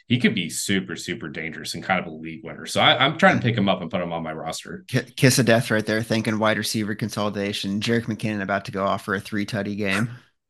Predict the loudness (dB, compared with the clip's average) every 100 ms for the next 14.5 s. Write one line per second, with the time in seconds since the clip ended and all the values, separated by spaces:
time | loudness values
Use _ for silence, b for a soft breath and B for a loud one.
0 | -6 -4 -2 -2 -2 0 0 0 0 -2
1 | -2 -4 -4 -6 0 2 B B B B
2 | 6 8 10 10 10 8 4 6 6 6
3 | 4 4 4 4 0 -2 -2 -2 0 0
4 | 0 -6 -6 -6 -6 -6 -6 -6 -6 -8
5 | -8 -12 -10 -12 -14 _ _ B B B
6 | -2 0 2 2 4 6 6 8 6 6
7 | 6 6 4 4 4 4 2 0 -2 -10
8 | _ _ -2 2 2 0 0 0 -2 -2
9 | 0 -2 -4 -2 -2 -2 -4 -2 -2 -2
10 | -2 -2 -2 0 2 2 2 4 2 2
11 | 0 0 -2 -4 -6 -6 -4 0 0 0
12 | -4 -6 -2 2 4 4 2 0 0 0
13 | 0 0 0 0 -4 -4 -6 -6 -6 -6
14 | -6 -4 -6 -6 -8